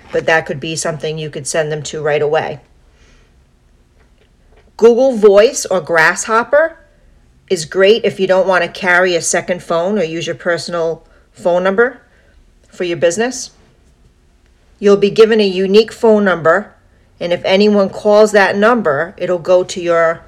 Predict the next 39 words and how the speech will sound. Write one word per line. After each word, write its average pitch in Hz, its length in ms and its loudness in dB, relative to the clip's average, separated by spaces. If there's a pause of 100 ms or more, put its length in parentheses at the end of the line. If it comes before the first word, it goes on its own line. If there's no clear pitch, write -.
personal 180 380 -6
phone 208 320 0
that 160 160 -6
you 87 80 -8
have. 131 420 -10 (2000)
You 202 140 0
can 202 220 -2
pick 320 260 -6
your 240 120 4
phone 175 280 0
number 170 240 0
to 190 240 -6
a 180 120 0
certain 208 380 0
extent 165 600 -2
as 151 160 -8
well. 147 400 -2 (960)
Both 247 280 4
apps 208 420 0
are 175 100 0
good 202 220 4
for 185 180 -4
solo 220 560 4
pet 240 260 -8
sitters 247 280 2
and 240 120 -2
dog 240 240 2
walkers, 247 440 -2
as 190 280 -4
well 185 300 2
as 175 500 -2 (1160)
pet - 240 -6
sitters 175 320 0
and 165 160 -8
dog 165 220 0
walkers 156 300 -6
that 151 120 -8
have 151 240 -8
employees, 147 880 -6